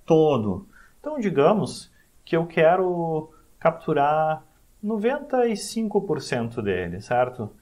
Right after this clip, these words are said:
Ele tá num recipiente de volume cinquenta litros,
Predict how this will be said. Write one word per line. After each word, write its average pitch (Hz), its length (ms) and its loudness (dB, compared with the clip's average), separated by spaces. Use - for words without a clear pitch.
Ele 226 180 -2
tá 175 140 2
num 139 140 -2
recipiente 190 720 -4
de 120 120 -10
volume 123 680 -2
cinquenta 127 720 -4
litros, 143 640 -8